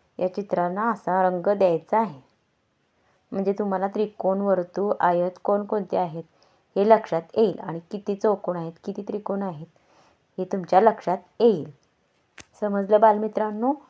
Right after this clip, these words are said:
अशा पद्धतीने तुम्ही त्रिकोण, चौकोन, आयत, वर्तुळ कोणते आहेत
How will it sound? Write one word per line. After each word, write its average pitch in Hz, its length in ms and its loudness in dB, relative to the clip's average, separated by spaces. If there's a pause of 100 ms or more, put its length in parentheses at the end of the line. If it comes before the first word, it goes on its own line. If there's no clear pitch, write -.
(480)
अशा 202 240 -2
पद्धतीने 190 480 -4
तुम्ही 220 320 2 (800)
त्रिकोण, 196 460 0
चौकोन, 190 680 2
आयत, 185 380 6 (160)
वर्तुळ 180 560 -2 (920)
कोणते 185 360 2
आहेत 175 300 -2